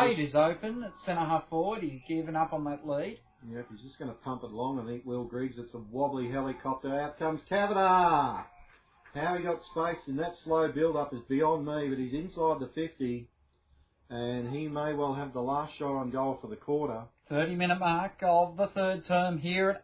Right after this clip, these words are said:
Speaker 1: Ainsley Oval. Tigers football brought to you by your Tigers Club, twenty Queen Bar Road in Queanbeyan.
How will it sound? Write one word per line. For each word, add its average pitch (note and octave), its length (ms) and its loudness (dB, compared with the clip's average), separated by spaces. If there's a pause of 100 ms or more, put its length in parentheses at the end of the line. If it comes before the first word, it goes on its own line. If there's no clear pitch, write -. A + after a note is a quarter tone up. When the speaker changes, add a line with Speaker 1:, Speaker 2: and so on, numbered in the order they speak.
Speaker 1:
Ainsley A#3+ 380 2
Oval. G3 420 4 (220)
Tigers D4 380 10
football F3+ 400 6
brought B3 260 6
to A3+ 80 -8
you A3 80 -4
by A3 220 6
your A3 260 2
Tigers G#3+ 480 2
Club, G3+ 360 2
twenty G3+ 340 -6
Queen G3 320 -6
Bar G3 320 8
Road F#3+ 340 2
in F#3 380 -6
Queanbeyan. F3 560 0